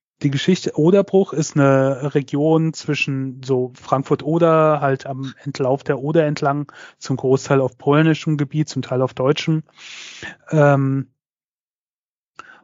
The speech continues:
und in einem fiktiven Dorf, auch hier, äh, Krä-, Kräflow, kurz vor der polnischen Grenze,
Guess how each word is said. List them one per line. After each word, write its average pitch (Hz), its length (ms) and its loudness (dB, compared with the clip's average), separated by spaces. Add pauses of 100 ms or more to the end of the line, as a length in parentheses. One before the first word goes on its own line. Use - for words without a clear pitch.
(140)
und 147 460 2
in 143 260 -2
einem 139 280 0
fiktiven 170 520 0
Dorf, 143 360 0
auch 143 140 -8
hier, 190 380 0
äh, 135 280 0 (120)
Krä-, - 340 -4
Kräflow, 208 540 0 (180)
kurz - 280 -4
vor 143 120 -4
der 143 80 2
polnischen 139 420 -4
Grenze, 196 520 0